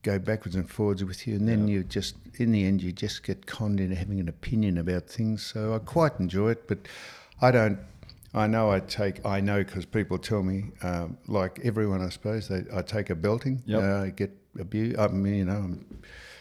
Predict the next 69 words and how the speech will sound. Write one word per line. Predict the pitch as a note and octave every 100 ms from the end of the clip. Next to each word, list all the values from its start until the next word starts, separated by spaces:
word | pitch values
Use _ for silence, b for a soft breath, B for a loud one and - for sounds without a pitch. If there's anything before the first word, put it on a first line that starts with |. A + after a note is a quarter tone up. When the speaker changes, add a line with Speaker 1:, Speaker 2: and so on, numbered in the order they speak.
| B
Speaker 1:
sure | - G#2 G2+ G#2
most | G2+ A2 -
people | A2 G#2 G#2
do | G#2+ G#2
too, | - A#2 B2+
'cause | - G#2+
Speaker 2:
Well, | A#2
we, | A#2
Speaker 1:
it's | C3 A#2
a | G#2+
Speaker 2:
yeah. | G2 F2+ F2+ -
We, | E3
we've | E3+ F3
spoken | - C3 C#3 C3+
about | A2
that. | G#2 A2+
We've | A2+
spoken | A2+ A2
about | G#2+
the | A2
negative | G#2+ G#2
comments | A2 G#2 G#2
'cause | B2 - B B B -
I | B2
don't | B2 A#2
use | G#2+
Twitter | - A#2 G#2 F#2+ F2+
anymore. | G#2+ G2+ G2 G#2 A#2
Speaker 1:
Mm. | G#2
Speaker 2:
I |
got | G2
rid | G2
of | G2
it | F#2+
after | F#2 - F#2+ F#2+
round | F#2+ F#2+
one | F#2+ F#2
this | F2
year. | G2+ A#2
Speaker 1:
Mm. | A#2 G2+ - B B _
Speaker 2:
But | -
how, | C3+
how | C#3 C3+
do | C3
you | B2+
go? | A#2 F#2+
Do | B2
you |
go | B2 A2+
back | A#2
Speaker 1:
No. | A#2
Speaker 2:
at |
'em | F#3+ A3+ B2
or | A2+
do |
you | A2
ignore | G#2 G2+ G2+
Speaker 1:
No, | A#2 G#2
Speaker 2:
'em? | A#2+
Speaker 1:
I, | A2
I | A2
couldn't. | - A2+ G2
I, | - - B2
I |
see, | - C3 A2+ G#2+ B B B B B _ -
uh, | - - - C#3
they're | B2
for | A2 A#2 G2
cowards. | - F#2+ B2 E3 -